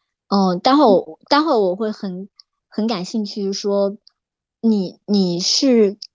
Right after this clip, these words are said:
怎么样能够拥有这种非常主-，主动的姿态。嗯，可能会不能免俗的 <laughs> 谈到说你成长的经历，<laughs> 什么原生家庭之类的，对。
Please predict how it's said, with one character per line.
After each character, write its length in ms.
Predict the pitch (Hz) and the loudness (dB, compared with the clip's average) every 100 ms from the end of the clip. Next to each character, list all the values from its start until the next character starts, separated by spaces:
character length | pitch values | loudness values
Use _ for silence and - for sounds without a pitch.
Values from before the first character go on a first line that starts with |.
| _ | _
怎 200 | - 175 | 0 0
么 100 | 165 | 2
样 300 | 226 247 214 | 2 2 -2
能 200 | 165 160 | -4 0
够 380 | 185 180 165 - _ _ _ _ _ _ _ _ _ _ | 2 2 0 -6 _ _ _ _ _ _ _ _ _ _
拥 180 | 226 220 | 2 4
有 120 | 214 | 2
这 100 | 170 | -2
种 120 | 202 175 | -4 -6
非 120 | 202 | -6
常 180 | 190 202 | -6 -6
主-， 220 | 202 175 | -6 -6
主 160 | - 165 | -4 0
动 140 | 196 | 2
的 100 | 202 | 0
姿 200 | 180 185 | -2 -4
态。 400 | 180 - 190 - - - - _ - | -6 -6 -8 -10 -18 -20 -20 _ -2
嗯， 480 | 202 185 180 180 - - - - | 2 2 0 -4 -10 -18 -20 -2
可 140 | 220 | 2
能 160 | 202 226 | 4 4
会 160 | 320 | 4
不 180 | 240 330 | 4 2
能 240 | 269 214 | 2 2
免 280 | 247 226 151 | 2 2 0
俗 340 | 202 196 180 202 | -4 -2 0 4
的 140 | 208 277 311 320 | 4 4 -2 -16
<laughs> 240 | _ - | _ -16
谈 260 | - 208 208 | -8 -6 0
到 200 | 247 240 | 0 0
说 160 | 240 | -2
你 80 | 233 220 240 | 0 2 2
成 120 | 247 180 | 0 -4
长 120 | 190 | -6
的 120 | 180 | -8
经 320 | 185 202 214 226 | -10 -6 -4 -2
历， 320 | 233 202 226 - - - | 0 -2 -4 -10 -16 -14
<laughs> 380 | 302 302 - - | -8 -8 -8 -6
什 120 | - | 0
么 120 | 214 | 2
原 260 | 269 233 208 | 4 4 2
生 220 | - 247 | 0 -2
家 320 | 233 233 220 240 | -2 -2 -2 -4
庭 320 | - 196 196 | -8 -10 -8
之 160 | 220 | -4
类 220 | 214 220 196 | -2 -2 -6
的， 100 | 180 | -6
对。 260 | 202 185 | -6 -8